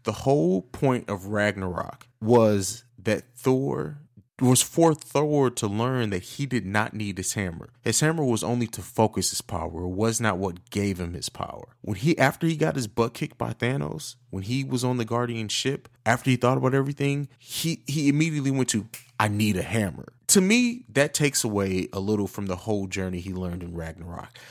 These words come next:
Now, it was, it was a minute one because overall, um, I think Thor was just badass in this movie, and we'll get into that badassery a little bit soon. Sooner, later,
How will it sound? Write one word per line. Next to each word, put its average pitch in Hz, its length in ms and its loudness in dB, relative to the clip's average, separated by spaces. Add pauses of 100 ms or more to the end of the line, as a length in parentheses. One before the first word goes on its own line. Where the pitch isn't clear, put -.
(180)
Now, 160 240 4
it 165 120 4
was, 165 360 2
it 165 100 0
was 170 220 2
a 147 60 4
minute 113 400 2
one 107 340 -4
because 117 320 -4
overall, 101 680 -2 (260)
um, 92 460 -2
I 92 100 0
think 98 320 -4
Thor 98 280 -2
was 95 120 -4
just 87 240 -6
badass 95 540 0
in 98 60 -6
this 92 140 -6
movie, 101 300 -4
and 95 100 -4
we'll 98 140 -2
get 98 180 -6
into 98 260 -6
that 92 200 -6
badassery 95 760 -2
a 95 40 -2
little 98 260 -2
bit 92 220 -6
soon. 131 480 0 (500)
Sooner, 113 460 4 (180)
later, 120 440 0